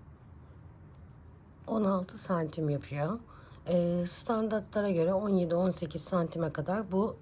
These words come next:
e, gidebiliyor bu ölçü. Ee, siz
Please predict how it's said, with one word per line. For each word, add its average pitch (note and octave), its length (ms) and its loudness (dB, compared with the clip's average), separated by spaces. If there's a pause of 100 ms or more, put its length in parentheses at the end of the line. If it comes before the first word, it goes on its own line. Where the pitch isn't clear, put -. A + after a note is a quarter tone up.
(100)
e, C#3 80 -6 (840)
gidebiliyor D#3 600 0
bu C#3+ 140 2
ölçü. C#3+ 520 2 (1000)
Ee, F3+ 400 4 (400)
siz - 460 -2